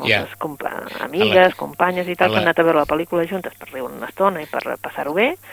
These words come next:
Speaker 2: i després diuen, «No, no, és que no, és que a mi m'han dit que el llibre està millor, i vinc a buscar
Speaker 1: Ahà.
Speaker 2: el llibre».
Speaker 1: També hi ha,
Speaker 2: Fantàstic, eh?
Speaker 1: també hi ha més, eh, més lectores que lectors a l'hora d'anar a buscar el llibre?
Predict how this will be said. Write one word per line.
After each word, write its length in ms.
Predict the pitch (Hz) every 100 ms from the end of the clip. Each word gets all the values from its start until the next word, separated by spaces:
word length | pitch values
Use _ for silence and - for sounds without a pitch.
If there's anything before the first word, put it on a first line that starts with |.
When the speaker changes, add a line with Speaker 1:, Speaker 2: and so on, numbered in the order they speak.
| - - -
Speaker 2:
i 140 | 208 202
després 300 | 190 - 175
diuen, 180 | 175 165
«No, 80 | 175
no, 120 | 160
és 80 | -
que 100 | 151
no, 440 | 147 135 135 139 -
és 60 | -
que 80 | 165
a 20 |
mi 80 | 170
m'han 140 | 190
dit 100 | 185
que 80 | 135
el 60 | 131
llibre 200 | 123 -
està 160 | 135
millor, 260 | 123 139 226
i 40 |
vinc 180 | - 160
a 80 | 147
buscar 160 | 92 -
Speaker 1:
Ahà. 60 |
Speaker 2:
el 40 | -
llibre». 260 | 123 - - - 98
Speaker 1:
També 260 | 127 123 151
hi 80 | 147
ha, 100 | 139
Speaker 2:
Fantàstic, 80 | -
eh? 40 |
Speaker 1:
també 220 | 127 127
hi 80 | 143
ha 60 | 131
més, 360 | 131 127 -
eh, 400 | 135 117 110 104
més 300 | 101 123 123
lectores 520 | 131 127 - 147 170 -
que 120 | 123
lectors 420 | 117 - 147 147
a 20 |
l'hora 200 | 110 110
d'anar 180 | 107 107
a 80 | 104
buscar 180 | 104 117
el 60 |
llibre? 240 | 123 151